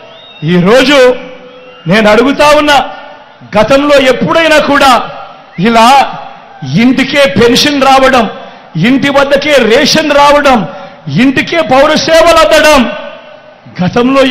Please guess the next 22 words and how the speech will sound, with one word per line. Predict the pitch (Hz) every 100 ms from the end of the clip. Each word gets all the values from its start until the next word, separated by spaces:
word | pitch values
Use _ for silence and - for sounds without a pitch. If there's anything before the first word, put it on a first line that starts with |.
| 240
ఎప్పుడైనా | 233 262 254 254
కూడా | 247 233 240 220 214 - - - - 143 131
జరిగాయా | 247 302 339 359 349 359
అని | 381
అడుగుతా | 381 381 370 370 359
ఉన్నాడు | 370 370
మీ | 359
బిడ్డ. | 349 330 339 302 - - - - - - - - - - - - - - - - - - - - - - - 196
అన్నా, | 285 339
ఎప్పుడైనా | 339 339 370 370 359
జరిగాయా? | 359 381 381 381 381 349 202 - - - - - - - - - - -
మీ | 220
ఇంటికే | 302 320 339 370 381
పెన్షన్ | 370 370 359
వచ్చిందా? | 381 381 392 403 392 370 240 147 - - - - - - - - - - 247
అక్క, | - 370 370
ఎప్పుడైనా | 359 381 392 381 381
జరిగిందా? | 392 403 403 480 392 196 139 - - - - - - -
మీ | 185 294
ఇంటికే | 349 349 349 370
పథకాలు | 370 339 370 370 370
అందాయా? | 370 392 427 403